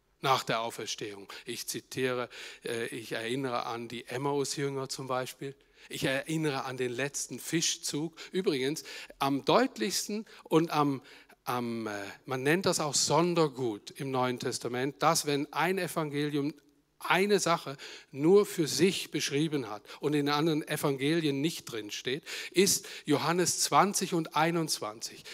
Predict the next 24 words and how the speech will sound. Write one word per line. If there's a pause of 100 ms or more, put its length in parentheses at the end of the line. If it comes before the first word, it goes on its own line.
(120)
Da
wird
berichtet (160)
über
die
Begegnungen (160)
mit
dem (120)
und (180)
mit
dem
Auferstandenen. (460)
Johannes
einundzwanzig
ist
so
etwas, (280)
der
Fischzug. (520)
Als
sie
sahen,
wie
Jesus